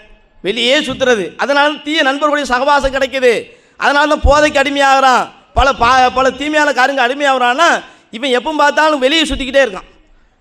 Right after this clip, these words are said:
வீட்டுக்கு போறதே கிடையாது. வீட்டுல போனா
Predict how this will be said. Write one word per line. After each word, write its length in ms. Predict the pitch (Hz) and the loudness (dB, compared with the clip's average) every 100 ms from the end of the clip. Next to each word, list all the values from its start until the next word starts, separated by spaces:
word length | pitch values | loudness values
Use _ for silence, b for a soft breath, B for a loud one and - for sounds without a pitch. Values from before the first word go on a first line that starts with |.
| _ - | _ -6
வீட்டுக்கு 340 | 320 330 311 | -4 -4 -4
போறதே 320 | 254 285 294 | 0 2 2
கிடையாது. 400 | 262 247 233 165 147 - _ | 0 2 0 0 -6 -20 _
வீட்டுல 260 | 240 320 302 | -8 -4 -2
போனா 540 | 247 262 262 320 214 | 0 0 2 2 0